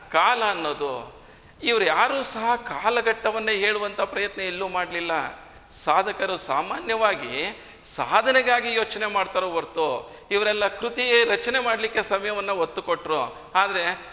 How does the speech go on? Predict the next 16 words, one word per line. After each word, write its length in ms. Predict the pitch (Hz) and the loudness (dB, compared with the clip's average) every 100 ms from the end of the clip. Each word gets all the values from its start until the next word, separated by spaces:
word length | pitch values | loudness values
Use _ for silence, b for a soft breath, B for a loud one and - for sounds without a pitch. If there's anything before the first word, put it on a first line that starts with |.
| - | -6
ನಾವೆಲ್ಲ 460 | 170 202 240 233 | 2 4 4 2
ಏನು 260 | 220 208 196 | 2 2 0
ಮಾಡ್ತೀವಿ, 680 | 190 175 185 190 196 196 - - | -4 -2 -4 -2 -4 -6 -16 0
ಏನೋ 280 | 160 196 214 | 4 4 4
ಒಂದಿಷ್ಟು 380 | 202 196 175 | 0 0 -2
ಬರಿತೀವಿ, 800 | 156 175 180 147 151 175 - - | 2 2 2 -2 0 -2 -4 -10
ನಮ್ಮ 220 | 151 165 160 | -2 -2 0
ಕಾಲ, 440 | 170 175 175 165 | 2 4 4 0
ಸ್ಥಳ, 380 | 156 170 175 165 | 2 2 4 2
ಪುರಾಣ 340 | 156 170 170 | 0 2 2
ಎಲ್ಲವನ್ನು 1000 | 160 139 156 175 165 147 160 202 - - | 4 2 2 0 -2 -2 -4 -8 -10 -14
ಹೇಳ್ಕೊಳ್ತೀವಿ, 640 | - 170 190 185 147 131 120 | -4 2 2 2 -4 -4 0
ನಾನೇ 400 | 127 147 185 277 | 2 4 4 6
ಬರೆದದ್ದು 480 | 277 240 240 240 | 4 2 0 0
ಅಂತ 180 | 196 175 | -4 -2
ಹೇಳ್ಕೊಳ್ತೀವಿ. 680 | - 156 - 123 - 117 113 | -2 -2 -2 -8 -6 -10 -2